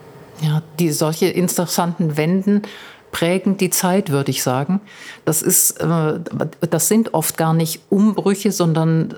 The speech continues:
und organische Entwicklungen, äh, das kann man in der Geschichte ohnehin so nicht darstellen, sind es auch nicht, sondern es sind viele Ideen, von denen sich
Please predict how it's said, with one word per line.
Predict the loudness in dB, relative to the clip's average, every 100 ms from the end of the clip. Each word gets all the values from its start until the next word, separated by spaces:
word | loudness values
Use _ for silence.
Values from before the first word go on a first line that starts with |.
| -14 -18 -18 -18 -2
und | -2 2
organische | 0 2 2 2 0 -2
Entwicklungen, | 0 -2 0 0 2 2
äh, | 2 0 -2
das | -2
kann | 0 0
man | 0
in | 0
der | 0
Geschichte | -2 -2 0
ohnehin | 0 2 2 2
so | 2
nicht | 0 0 -2
darstellen, | -2 0 0 0 -6 -18 -14 -2
sind | 0 0 0
es | 0
auch | 0 0
nicht, | -2 0
sondern | 0 2 0
es | 0
sind | 0 -2
viele | -4 -2 0 0
Ideen, | 0 0 2 2 2
von | 2 0 2
denen | 2 4 2 2
sich | 0 -2 -6